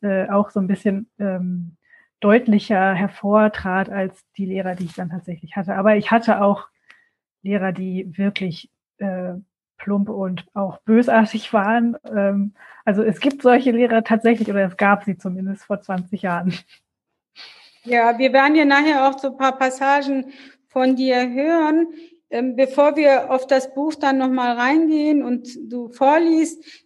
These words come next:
Speaker 2: ähm, habe ich eigentlich so gedacht, äh, wir reden auch mal, weil es auch in meiner Biografie so ganz, äh, wichtige, äh, Bedeutung hatte, über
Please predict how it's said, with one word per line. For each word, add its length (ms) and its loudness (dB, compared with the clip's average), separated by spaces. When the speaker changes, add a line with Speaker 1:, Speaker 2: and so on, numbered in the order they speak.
Speaker 2:
ähm, 400 -2
habe 200 2
ich 200 -2
eigentlich 360 -2
so 240 0
gedacht, 480 2
äh, 180 -4
wir 200 2
reden 360 2
auch 220 0
mal, 500 -2
weil 220 0
es 100 -10
auch 160 -4
in 100 -4
meiner 300 4
Biografie 600 0
so 240 -2
ganz, 440 -4
äh, 380 -10
wichtige, 720 -4
äh, 160 -2
Bedeutung 580 4
hatte, 240 0
über 480 0